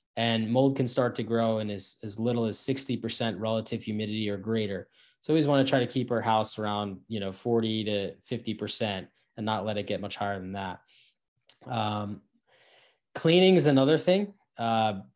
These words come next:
d-, basically everything that we don't want in our house ends up in our dust.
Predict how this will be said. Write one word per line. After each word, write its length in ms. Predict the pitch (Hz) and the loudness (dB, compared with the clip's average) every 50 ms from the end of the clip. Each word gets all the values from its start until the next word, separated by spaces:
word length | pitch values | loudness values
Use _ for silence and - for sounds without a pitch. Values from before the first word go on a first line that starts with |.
| _ - | _ 0
d-, 200 | 120 135 - - - - | 2 2 0 -2 -4 2
basically 680 | - 147 170 160 - 160 139 151 147 143 139 131 - - | 4 6 6 6 4 2 2 2 4 4 4 4 2 0
everything 600 | - 151 160 175 175 156 147 - 156 151 147 143 | -2 0 2 2 2 2 2 2 2 2 2 2
that 120 | 139 120 120 | 0 0 -2
we 100 | 123 117 | -2 -2
don't 280 | 113 135 135 139 127 | 0 2 2 2 2
want 200 | 123 127 127 123 | 0 0 -2 -2
in 80 | 120 117 | -2 -2
our 100 | 117 107 | -4 -2
house 520 | - 120 117 120 123 127 - - - - - - | 0 0 2 2 2 0 -2 -4 -6 -6 -6 -4
ends 160 | 123 117 117 | -2 0 0
up 140 | 117 110 - | -2 0 0
in 80 | 113 | -2
our 100 | 107 104 | -2 -2
dust. 460 | 95 98 87 - - - - - - | -2 -4 -4 -6 -6 -8 -10 -10 -14